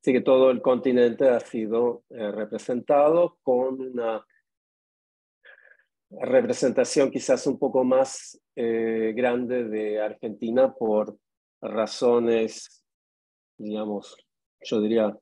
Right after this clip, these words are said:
quizás de facilidad mía, porque ustedes escuchan que soy argentino, entonces me, me resulta más fácil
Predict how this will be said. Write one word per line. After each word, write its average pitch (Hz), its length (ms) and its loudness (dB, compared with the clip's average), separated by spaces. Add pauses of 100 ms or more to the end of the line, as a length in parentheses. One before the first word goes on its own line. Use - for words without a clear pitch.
(120)
quizás - 680 -4
de 127 120 0
facilidad 127 640 2
mía, 135 440 4 (720)
porque 110 300 -8
ustedes 110 480 -6
escuchan 110 480 -6
que 107 100 -6
soy 110 500 -2 (840)
argentino, 131 720 2
entonces 107 420 -2
me, 101 320 -4
me 98 180 -4
resulta 104 400 -2
más 110 180 0
fácil 110 480 -2